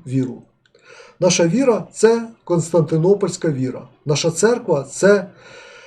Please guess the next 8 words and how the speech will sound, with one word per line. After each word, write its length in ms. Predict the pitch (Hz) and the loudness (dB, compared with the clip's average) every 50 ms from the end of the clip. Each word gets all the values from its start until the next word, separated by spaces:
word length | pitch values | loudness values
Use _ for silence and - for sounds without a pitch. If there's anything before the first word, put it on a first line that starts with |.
| - - - - _ _ _ _ _ 139 | -20 -20 -20 -20 _ _ _ _ _ -4
е, 220 | 139 135 131 131 | -2 -2 -2 -2
Константинопольський 1120 | 131 - 160 151 147 - 180 165 165 - 175 175 202 233 233 233 214 - - - 202 185 180 | 0 2 2 2 4 2 0 2 2 0 4 8 8 8 8 6 2 0 0 -6 -6 -6 -6
патріархат. 920 | 170 - - 160 160 170 170 175 170 156 135 - 127 117 - - - - _ _ _ _ _ _ _ _ _ _ _ _ _ | -6 -2 -2 -2 0 2 2 2 2 2 0 -6 -10 -10 -12 -14 -20 -20 _ _ _ _ _ _ _ _ _ _ _ _ _
Наша 440 | - 180 185 180 - 190 180 165 160 - - _ _ _ _ _ _ _ _ _ _ _ | 4 4 4 6 4 2 2 0 -2 -10 -18 _ _ _ _ _ _ _ _ _ _ _
церква 460 | - - - 240 254 247 254 226 202 | 0 6 6 6 6 6 4 2 4
колись 380 | - - 185 190 202 185 151 | 4 4 6 6 6 6 4
називалась 580 | 170 160 135 156 160 165 175 180 180 170 160 - | -4 -2 0 2 4 4 4 4 4 2 0 -2
так. 380 | - - 131 123 117 101 - | -6 -6 -6 -6 -6 -10 -18